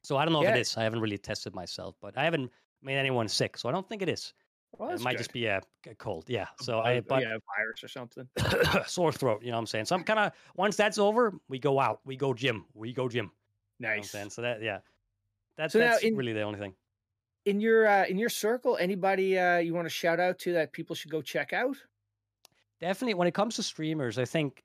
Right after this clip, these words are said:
Speaker 1: Hal is the most underrated. He had drops yesterday, which is kinda sad because I wanted to, uh, <laughs> I wanted to, uh, to really give him one when it's, uh, when it's his, uh, drops. But he has again on,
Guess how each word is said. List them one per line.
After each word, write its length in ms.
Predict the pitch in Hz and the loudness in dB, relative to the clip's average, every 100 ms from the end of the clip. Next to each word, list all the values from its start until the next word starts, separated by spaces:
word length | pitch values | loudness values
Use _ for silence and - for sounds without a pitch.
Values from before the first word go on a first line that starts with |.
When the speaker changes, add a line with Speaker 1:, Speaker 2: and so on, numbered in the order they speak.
| _ | _
Speaker 1:
Hal 420 | 139 135 139 123 | -4 0 2 0
is 380 | 113 120 - - | 0 -2 -2 -6
the 100 | - | -8
most 320 | 123 127 131 - | -2 0 -2 -4
underrated. 600 | 131 131 123 117 113 101 | -6 -4 0 0 0 -2
He 220 | - 151 143 | -6 -4 0
had 260 | 190 170 | 0 -2
drops 340 | - 131 - 117 | -2 -2 -2 -2
yesterday, 420 | 123 - 175 180 | -2 -2 -4 -2
which 140 | 156 | -2
is 60 | 143 | -4
kinda 160 | 285 285 | -2 -2
sad 240 | 214 156 | 0 0
because 200 | 131 117 | -2 -4
I 40 | 123 | -2
wanted 240 | 143 127 | -2 -4
to, 200 | 135 117 | -6 -4
uh, 200 | 107 101 - _ _ _ _ | -2 -4 -10 _ _ _ _
<laughs> 0 | - | -6
I 520 | - 165 143 147 180 - - - - | -6 -4 -4 -4 -4 -8 -20 -20 -10
wanted 280 | 143 143 - | -4 -4 -2
to, 220 | 143 123 | 0 2
uh, 280 | 113 110 104 | 2 0 -2
to 160 | - | -8
really 260 | 123 151 143 | 0 2 2
give 180 | 139 127 | 2 0
him 100 | 117 | 2
one 200 | 113 107 | 2 0
when 100 | 104 | 0
it's, 240 | 95 - | -2 -2
uh, 120 | 101 98 | -4 -4
when 140 | 104 | -4
it's 140 | 101 - | -4 -4
his, 260 | 98 - | -4 -4
uh, 160 | 101 92 - | -4 -6 -4
drops. 240 | 113 101 | -4 -2
But 100 | 185 | -2
he 60 | 233 | 0
has 120 | 262 | 0
again 460 | 160 147 147 123 120 - | 0 0 2 0 -4 -4
on, 500 | 117 113 110 107 | 0 0 -2 -6